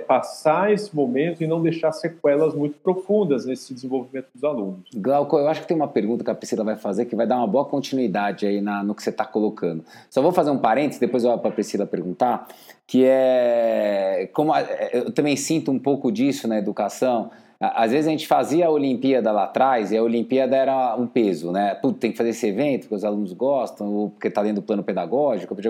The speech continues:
Speaker 2: e agora a gente tá com outro olhar, né? O olhar do, "Pô, como a galera vibra." A gente parece que a, a gente não valorizava tanto isso quanto valoriza hoje. É uma sensação que eu tenho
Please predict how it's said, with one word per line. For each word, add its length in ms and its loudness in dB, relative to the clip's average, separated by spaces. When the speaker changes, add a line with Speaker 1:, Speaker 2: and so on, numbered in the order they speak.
Speaker 2:
e 80 6
agora 320 4
a 40 0
gente 100 -6
tá 100 0
com 100 0
outro 220 4
olhar, 340 4
né? 240 2
O 60 4
olhar 380 4
do, 240 0
"Pô, 240 0
como 160 -2
a 80 0
galera 320 4
vibra." 480 0
A 60 -2
gente 160 0
parece 320 2
que 160 4
a, 220 2
a 20 6
gente 160 0
não 80 2
valorizava 680 4
tanto 360 0
isso 280 0
quanto 240 -2
valoriza 480 2
hoje. 180 4
É 40 2
uma 120 2
sensação 480 -2
que 80 -6
eu 120 2
tenho 500 -2